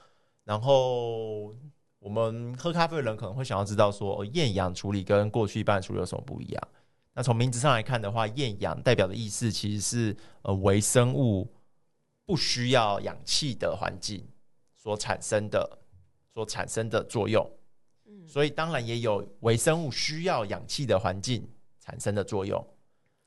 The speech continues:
Speaker 2: 所以是指同一批微生物在有氧的环境跟无氧的环境，然后产-，分别产生不同的作用吗？
Speaker 1: 对，也不对。
Speaker 2: 嗯，还是
Speaker 1: 因为其实所谓的发酵并不需要，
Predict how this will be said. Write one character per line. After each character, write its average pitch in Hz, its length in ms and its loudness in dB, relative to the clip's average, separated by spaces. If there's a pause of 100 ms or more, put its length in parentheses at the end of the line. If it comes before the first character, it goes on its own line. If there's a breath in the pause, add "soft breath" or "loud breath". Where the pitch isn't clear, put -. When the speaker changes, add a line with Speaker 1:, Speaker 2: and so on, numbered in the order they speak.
(280 loud breath)
Speaker 2:
所 - 180 -4
以 240 60 0
是 247 160 -6
指 147 400 -10 (880)
同 180 260 -8
一 240 60 -8
批 208 400 -12 (440)
微 180 120 -8
生 190 240 -6
物 185 200 -6
在 175 320 -6
有 151 200 -6
氧 165 240 -8
的 151 140 -8
环 147 180 -6
境 165 140 -8
跟 165 140 -6
无 147 120 -8
氧 143 160 -8
的 135 80 -10
环 139 240 -12
境， 151 220 -10 (480 soft breath)
然 143 100 -18
后 156 240 -8
产-， 151 220 -12
分 190 160 -8
别 170 100 -6
产 - 160 -10
生 160 160 -8
不 165 80 -8
同 165 160 -6
的 143 120 -10
作 151 200 -6
用 147 220 -6
吗？ - 240 -16 (460)
Speaker 1:
对， 123 360 6 (140)
也 90 180 0
不 - 160 -4
对。 98 380 4 (760)
Speaker 2:
嗯， 147 680 -12
还 147 80 -20
是 165 80 -16
Speaker 1:
因 170 120 2
为 202 120 4
其 135 200 0
实 131 160 -4
所 117 180 2
谓 120 80 10
的 120 120 8
发 110 300 2
酵 120 280 4
并 110 200 0
不 110 120 2
需 101 320 -2
要， 101 340 4